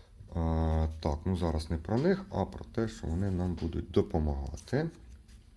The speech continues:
Так. І, е, власне, як буде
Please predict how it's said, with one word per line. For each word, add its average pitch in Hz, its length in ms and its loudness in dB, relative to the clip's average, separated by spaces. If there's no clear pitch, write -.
Так. 76 440 -6
І, 165 280 0
е, 90 400 4
власне, 104 400 4
як 98 280 0
буде 95 420 2